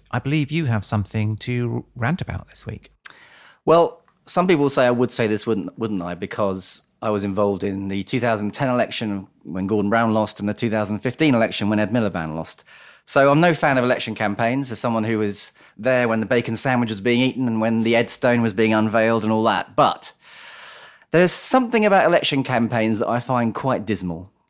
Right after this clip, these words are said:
Speaker 2: Of course, there are extraordinarily fantastic things about a country, but it's the language that's used that I find so,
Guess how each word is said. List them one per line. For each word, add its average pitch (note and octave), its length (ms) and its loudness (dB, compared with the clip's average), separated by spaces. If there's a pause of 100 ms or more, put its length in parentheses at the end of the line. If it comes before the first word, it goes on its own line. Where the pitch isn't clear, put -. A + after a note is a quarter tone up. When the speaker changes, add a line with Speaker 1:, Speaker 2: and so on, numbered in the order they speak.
(100)
Speaker 2:
Of - 100 -12
course, G3+ 320 2
there C3 220 4
are - 20 4
extraordinarily B2 760 0
fantastic A#2 520 -6
things A2 220 -4
about G2 220 -2
a - 20 -8
country, G2+ 600 -4 (220)
but - 380 0 (840)
it's - 180 -2
the F3 120 0
language F#3+ 560 2
that's G#2 240 -2
used F2 400 -6
that G#2 80 -6
I A2 80 -6
find A#2 360 -2
so, A#2+ 600 -2